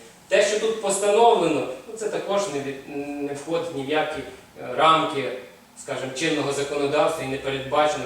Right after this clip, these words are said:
жодним документом чинного законодавства. Я прошу на це звернути увагу суду, відповідно, як прийняти рішення, можливо, якогось реагування щодо неправомірних дій посадових осіб,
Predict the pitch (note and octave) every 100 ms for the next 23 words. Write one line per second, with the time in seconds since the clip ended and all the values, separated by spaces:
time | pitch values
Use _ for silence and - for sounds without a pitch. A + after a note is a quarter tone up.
0 | B2 C#3+ B2+ B2 C3 B2+ C#3 C#3+ - C3
1 | B2+ B2 - - B2 B2 A#2+ A2+ - -
2 | - D3 G3+ - E3+ - F#3+ E3+ D#3 D#3
3 | C#3+ D3 D3 - - - F#3 - - -
4 | - C3+ C3+ C#3 C#3+ C#3 C#3 - - C3+
5 | C#3 C#3+ D#3+ D#3+ C3 B2+ B2+ C3+ B2+ B2+
6 | B2+ B2+ B2+ B2 B2 B2+ D#3+ C#3+ - B2+
7 | B2 B2+ B2+ C3+ D3+ F3+ E3+ C3+ - D3
8 | C3+ - - C#3 C3+ C#3 D3 C3+ - B2
9 | - - A3